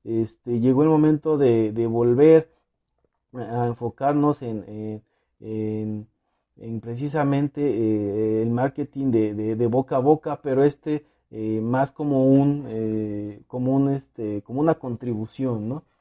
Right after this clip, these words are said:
Entonces, eh, si nosotros ha-, hacemos esto, eh,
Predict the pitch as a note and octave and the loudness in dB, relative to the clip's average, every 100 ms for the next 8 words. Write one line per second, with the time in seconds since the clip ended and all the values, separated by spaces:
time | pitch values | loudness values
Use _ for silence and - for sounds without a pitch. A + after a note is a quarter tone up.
0 | _ _ _ _ _ _ - B2+ C#3+ D3 | _ _ _ _ _ _ -16 -8 -6 -2
1 | D#3 - _ _ - A2 A2 B2+ B2 D#3 | -2 -4 _ _ -8 -6 -4 -2 -2 -2
2 | D#3 D3+ - C3+ - A#2+ D#3 D3 D#3 D#3+ | -2 -4 -6 -8 -8 -8 -2 0 0 0
3 | D3 - C#3+ - _ _ - A2 A2 A2 | -4 -6 -8 -10 _ _ -16 -10 -8 -8
4 | G#2 | -10